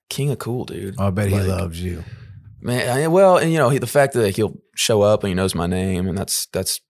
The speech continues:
Speaker 1: awesome. But again, you just gotta, I couldn't imagine, man, like, being,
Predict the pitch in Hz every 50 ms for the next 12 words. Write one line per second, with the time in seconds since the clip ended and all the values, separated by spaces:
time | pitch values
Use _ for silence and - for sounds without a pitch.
0 | _ _ 92 92 92 90 - - 98 98 95 90 87 87 - - _ _ _ _
1 | _ _ _ _ _ _ _ _ _ _ - 123 110 113 135 135 107 95 98 110
2 | 110 117 110 - - 120 107 101 92 90 - - _ _ _ _ _ _ _ _
3 | _ _ _ _ _ _ _ _ _ _ - 120 - - 175 139 113 104 107 110
4 | 117 117 107 - 104 95 95 92 95 92 95 95 90 87 82 - - - - -
5 | 107 104 98 92 90 87 90 98